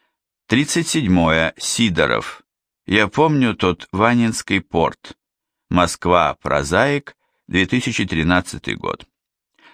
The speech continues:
Тридцать восьмое. Верни. Histoire de ma vie. Racontée à Alain Joubert. Пари. Галимар.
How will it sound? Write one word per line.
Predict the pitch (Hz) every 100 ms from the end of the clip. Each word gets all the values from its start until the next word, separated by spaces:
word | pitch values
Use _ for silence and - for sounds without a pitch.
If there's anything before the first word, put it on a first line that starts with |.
| -
Тридцать | 127 156 160 139
восьмое. | 135 - 73 65 50 50 - _ _ _
Верни. | 92 139 170 143 117 87 76 - _ -
Histoire | 117 - - 120 156 156
de | 139 87 117
ma | 117 117
vie. | 104 90 69 - _ _ _ _ -
Racontée | 90 90 95 98 92 - 135 135 -
à | - 95 -
Alain | 101 101 113 117 101 -
Joubert. | 87 107 85 78 50 - _ _ _ _ _ _ -
Пари. | 92 90 131 156 107
Галимар. | 92 98 95 87 95 101 107